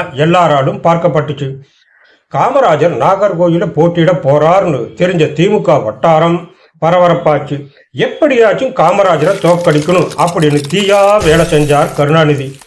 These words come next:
ராஜாஜியோட சுதந்திரா கட்சியும் காமராஜரை எதிர்த்து வேட்பாளரை நிறுத்துச்சு. நாகர்கோயில் பகுதியில பெரிய பணக்காரரா இருந்த மத்தியாசு வேட்பாளரா அறிவிக்கப்பட்டார்.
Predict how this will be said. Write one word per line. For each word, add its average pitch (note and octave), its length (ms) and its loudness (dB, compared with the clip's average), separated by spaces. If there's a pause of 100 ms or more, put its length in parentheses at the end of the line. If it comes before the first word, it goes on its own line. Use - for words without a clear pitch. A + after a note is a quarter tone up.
(640)
ராஜாஜியோட D#3 680 0
சுதந்திரா E3+ 520 0
கட்சியும் C#3+ 440 -4
காமராஜரை E3 640 0
எதிர்த்து E3+ 360 -4 (100)
வேட்பாளரை D3+ 560 0
நிறுத்துச்சு. E3+ 500 -2 (760)
நாகர்கோயில் F3+ 800 -2
பகுதியில D#3+ 580 0
பெரிய G#3+ 300 0
பணக்காரரா F3+ 880 0
இருந்த D#3 260 0 (180)
மத்தியாசு D3+ 580 -2 (160)
வேட்பாளரா D#3+ 600 0
அறிவிக்கப்பட்டார். E3+ 760 0